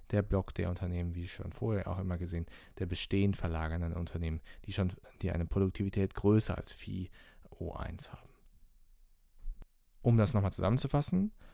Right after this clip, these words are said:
falls Tau groß ist, also es sch-, große Handelskosten initial gibt, ähm,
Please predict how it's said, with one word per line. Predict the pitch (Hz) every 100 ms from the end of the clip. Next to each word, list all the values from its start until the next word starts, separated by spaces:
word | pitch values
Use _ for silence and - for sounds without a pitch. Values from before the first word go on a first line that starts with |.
| - -
falls | - 101 95 -
Tau | - 101 82 82
groß | 90 90 113 135 -
ist, | 175 262 - - - - - - - -
also | 95 -
es | - -
sch-, | - -
große | - 113 165 147
Handelskosten | 135 135 131 - 104 - 104
initial | 107 104 - 95 95
gibt, | 95 92 - - - -
ähm, | 92 87